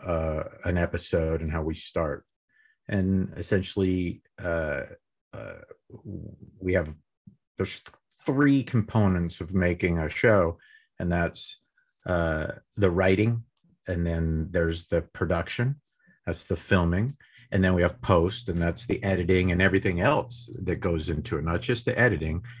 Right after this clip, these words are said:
but we have, uh, color timing, we have visual effects, we have music,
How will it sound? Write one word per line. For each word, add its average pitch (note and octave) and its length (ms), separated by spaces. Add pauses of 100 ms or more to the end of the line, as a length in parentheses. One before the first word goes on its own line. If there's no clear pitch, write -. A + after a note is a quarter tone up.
(180)
but E2+ 140
we E2+ 160
have, E2+ 400 (520)
uh, D#2 600
color G#2+ 340
timing, G2+ 580
we E2+ 220
have D#2 280
visual E2 420
effects, - 560
we E2+ 80
have D2+ 100
music, A#2+ 640